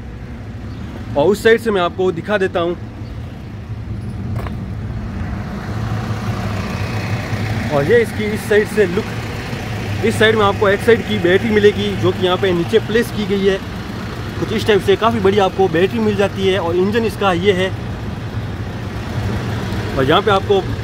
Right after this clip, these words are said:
ब्रेक के, गैस के सिलेंडर मिल जाते हैं और स्पेयर व्हील आपको यहाँ पे दिया गया है।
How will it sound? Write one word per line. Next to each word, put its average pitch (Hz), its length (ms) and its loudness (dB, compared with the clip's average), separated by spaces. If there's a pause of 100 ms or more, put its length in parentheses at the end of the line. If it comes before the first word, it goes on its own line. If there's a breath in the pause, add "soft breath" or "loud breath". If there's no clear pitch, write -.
(920)
ब्रेक 220 220 6
के, 208 220 6
गैस 180 300 2
के 214 100 4
सिलेंडर 202 360 2
मिल 208 160 4
जाते 196 240 2
हैं 185 100 4
और 180 100 0
स्पेयर 226 260 4
व्हील 214 160 0
आपको 180 240 2
यहाँ 165 200 2
पे 196 180 6
दिया 190 220 4
गया 190 180 4
है। 175 120 2